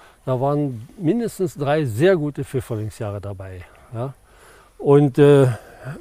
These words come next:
da war das schon im Juni, Juli so gut. Das war ja diesmal ein bisschen verhalten, weil das mit den Niederschlägen meistens nicht so richtig gepasst hat.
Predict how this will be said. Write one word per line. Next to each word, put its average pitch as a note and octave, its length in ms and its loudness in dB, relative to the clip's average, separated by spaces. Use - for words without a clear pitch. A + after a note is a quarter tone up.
da D3 200 2
war E3+ 120 4
das F3 100 2
schon E3+ 400 2
im D3 220 0
Juni, G3 480 2
Juli F#3+ 400 0
so E3 140 -2
gut. E3 200 -2
Das D#3+ 180 -2
war F3 100 0
ja E3+ 100 2
diesmal D#3 340 -2
ein C#3+ 60 2
bisschen - 280 -4
verhalten, D#3 520 0
weil C#3+ 160 -2
das C#3+ 280 -4
mit D#3 140 -2
den D#3 140 2
Niederschlägen F3 600 -2
meistens D#3 400 -2
nicht E3+ 140 -2
so D3+ 120 -2
richtig D#3 340 -4
gepasst - 460 -2
hat. F#3 140 0